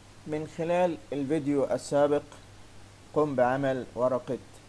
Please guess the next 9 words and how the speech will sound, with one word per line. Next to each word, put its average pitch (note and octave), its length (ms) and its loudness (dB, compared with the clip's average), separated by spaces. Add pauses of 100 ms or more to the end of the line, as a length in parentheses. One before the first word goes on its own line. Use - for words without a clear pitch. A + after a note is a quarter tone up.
(680)
كي C3+ 260 0
دبليو B2 440 0
إل. A2 180 -4 (1040)
طبعًا E3 300 2
احنا D#3+ 200 -6
عارفين C#3+ 460 -2
كي D3 220 -2
دبليو B2 360 -2
إل D#3 460 2